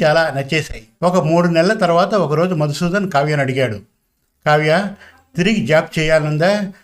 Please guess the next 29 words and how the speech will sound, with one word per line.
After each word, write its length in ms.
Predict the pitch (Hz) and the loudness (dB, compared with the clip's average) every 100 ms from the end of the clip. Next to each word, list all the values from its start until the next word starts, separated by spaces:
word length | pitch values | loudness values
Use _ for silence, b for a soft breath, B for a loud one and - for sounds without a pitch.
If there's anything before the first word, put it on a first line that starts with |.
| B - | B -6
లేక 480 | 165 202 196 131 107 - _ - | 0 0 0 -2 -4 -12 _ -4
లైట్ 260 | 156 175 175 | 0 0 0
తీసుకుంటావా? 720 | 185 - 151 147 131 120 101 - | -4 -4 -2 2 2 0 -4 -4
నీ 100 | 156 | -2
ఇష్టం." 340 | 170 - 196 - _ | -2 -2 -4 -6 _
ప్రజ-, 220 | 151 151 196 _ 147 | -4 -2 -4 _ 0
"లేదు 320 | 151 170 196 | 2 4 4
మధు, 440 | 180 143 143 151 - 117 | 2 0 -4 -6 -8 -2
జాబ్ 340 | 143 160 - | 0 0 -2
చేస్తాను 360 | 170 - 180 180 | -4 -2 -4 -2
కొన్నాళ్ళు. 480 | 139 139 135 117 - _ _ _ _ _ 151 | -4 -2 -4 -6 -12 _ _ _ _ _ -4
మీ 60 | |
చెల్లాయి 440 | 165 160 156 196 202 | -4 -2 -2 -2 -2
సింధుకి 380 | 151 156 190 190 | -4 -2 -2 -2
పెళ్లి 260 | 151 156 165 | -4 -4 -6
చేసేద్దాం, 400 | 120 - 123 110 _ _ _ _ _ - | -6 -6 -8 -10 _ _ _ _ _ 0
తనకి 240 | 196 202 | 2 2
ఉద్యోగం 380 | 147 156 190 170 | -2 0 2 2
రాగానే. 520 | 147 143 139 123 92 _ _ _ _ _ 151 | 2 2 0 -4 -10 _ _ _ _ _ 0
అలాగే 340 | 170 202 196 | 2 2 -2
మీ 160 | 147 151 | -2 -2
తమ్ముడు 320 | 147 156 185 | -2 -2 -2
కూడా 240 | 175 185 | -2 -2
ఉద్యోగంలో 460 | 175 143 160 160 156 | -4 -2 -2 -2 -2
సెటిల్ 260 | 156 151 | -4 -2
అయ్యే 140 | 156 151 | 0 0
వరకు 300 | 147 147 214 | 0 -2 -4
జాబ్ 400 | 147 147 147 147 | 0 -2 0 -2
చేయాలనుకుంటున్నా. 840 | 139 143 135 131 123 120 113 113 | 0 0 -2 -6 -8 -6 -6 -8